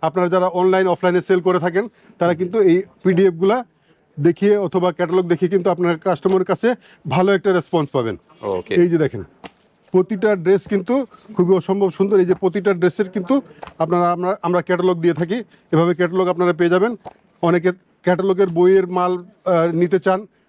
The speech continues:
Speaker 1: বা ওনাদের কাস্টমাররা ওনাদের কাছে খোঁজ করে থাকেন, সেজন্য আমাদের কাছে এভাবে হাজার হাজার রকমের ক্যাটালগের প্রোডাক্টগুলো আপনাদের কাছ থেকে, আমাদের কাছ থেকে নিতে পারবেন। এই যে দেখেন, এই প্রোডাক্টটা খুবই অসাধারণ সুন্দর,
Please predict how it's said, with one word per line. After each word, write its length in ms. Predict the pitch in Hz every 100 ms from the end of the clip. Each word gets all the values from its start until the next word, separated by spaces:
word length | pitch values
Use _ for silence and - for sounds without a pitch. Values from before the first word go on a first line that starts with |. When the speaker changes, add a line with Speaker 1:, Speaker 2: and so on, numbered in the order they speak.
| -
Speaker 1:
বা 140 | 156
ওনাদের 300 | 170 180 175
কাস্টমাররা 500 | 165 170 - 185 175
ওনাদের 260 | 185 175 170
কাছে 260 | 175 - 185
খোঁজ 240 | 185 175
করে 180 | 185 170
থাকেন, 280 | 170 196 233 _ _ _
সেজন্য 360 | 165 180 214 240
আমাদের 260 | 180 185 175
কাছে 240 | 185 202
এভাবে 320 | 175 180 214 214 - - _
হাজার 400 | 175 190 214 214
হাজার 300 | 185 190 196
রকমের 400 | 190 196 220 247 - _ _
ক্যাটালগের 420 | 180 180 185 190
প্রোডাক্টগুলো 520 | - 180 165 190 202
আপনাদের 320 | 180 175 165
কাছ 140 | 170 -
থেকে, 160 | 190
আমাদের 280 | 220 175 165
কাছ 120 | 160
থেকে 140 | - 170
নিতে 160 | 170
পারবেন। 260 | 160 127 110 - - - -
এই 80 |
যে 80 | 190
দেখেন, 220 | 170 185
এই 80 | 185
প্রোডাক্টটা 420 | 180 175 165 131 - _ _ _ _ _ _ _ _ _ _ _ _ _ _ _
খুবই 220 | 202 196
অসাধারণ 380 | 208 175 196 196
সুন্দর, 380 | 190 190 190